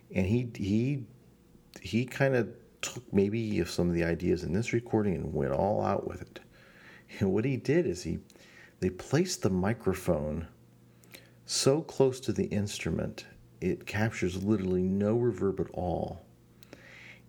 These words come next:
And the effect is as if you were right there standing next to him or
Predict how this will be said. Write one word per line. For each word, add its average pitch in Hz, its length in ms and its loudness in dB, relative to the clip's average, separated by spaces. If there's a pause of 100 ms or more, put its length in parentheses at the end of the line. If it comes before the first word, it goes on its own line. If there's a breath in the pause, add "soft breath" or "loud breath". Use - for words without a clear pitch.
And 95 160 2
the 95 120 2
effect - 640 -2 (380)
is 175 400 2 (140)
as 87 240 0 (100)
if 104 320 -2
you 95 100 4
were 90 160 4
right 90 380 0
there 101 200 0
standing 87 460 0
next 87 240 -2
to 82 120 -4
him 82 320 -2
or 80 420 -2